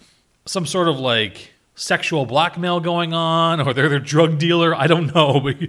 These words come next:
But a lot of times you're just completely flabbergasted by the fact that these people even have employment. And a lot of times they don't last for very long. But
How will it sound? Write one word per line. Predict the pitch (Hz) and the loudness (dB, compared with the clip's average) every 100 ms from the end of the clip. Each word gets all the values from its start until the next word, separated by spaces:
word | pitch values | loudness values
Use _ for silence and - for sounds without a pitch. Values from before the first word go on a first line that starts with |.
| - - - - | -10 -20 -20 -12
But | |
a | 147 | -2
lot | 165 | 0
of | |
times | 170 165 160 | 0 -2 0
you're | 147 | -4
just | 143 - _ _ - | -6 -16 _ _ -10
completely | 143 147 185 160 | -6 0 2 2
flabbergasted | 147 147 143 120 120 113 117 | 2 2 2 0 0 0 -2
by | |
the | 113 | -4
fact | 110 131 120 | -4 -6 -6
that | 101 _ | -12 _
these | 123 | -12
people | - 127 123 120 | -10 -10 -10 -10
even | 110 | -10
have | 104 104 98 - _ _ | -6 -6 -8 -14 _ _
employment. | 170 139 131 113 101 _ _ _ _ _ _ _ _ | -20 -8 -6 -6 -10 _ _ _ _ _ _ _ _
And | 156 | -10
a | |
lot | 220 269 | -6 -4
of | |
times | 240 175 | -4 -4
they | 160 | -2
don't | 160 151 | -4 -2
last | 135 147 156 | -2 -2 -4
for | 165 | -6
very | 175 175 | -4 -2
long. | 180 180 185 - - - - - - - - _ _ _ _ _ _ | -2 -4 -6 -12 -20 -20 -20 -20 -20 -20 -20 _ _ _ _ _ _
But | 143 139 - | 0 0 -2